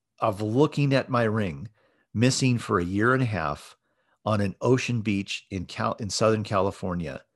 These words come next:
and the impossibility of it actually being found by anybody,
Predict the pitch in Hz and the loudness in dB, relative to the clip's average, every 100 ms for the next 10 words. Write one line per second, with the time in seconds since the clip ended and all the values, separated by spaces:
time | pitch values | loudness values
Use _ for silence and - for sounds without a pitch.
0 | _ _ _ 110 120 123 123 - 175 170 | _ _ _ -2 2 2 0 -2 0 0
1 | 143 160 147 95 87 85 95 - 117 131 | 0 4 4 2 0 -2 -4 -6 -4 -4
2 | - 139 139 117 123 117 107 - 104 82 | -2 -2 -2 -2 0 0 -2 -2 -2 -4
3 | - - _ _ _ _ - 110 - 190 | -10 -20 _ _ _ _ 0 2 2 0
4 | 254 254 90 69 - | 0 2 2 0 -6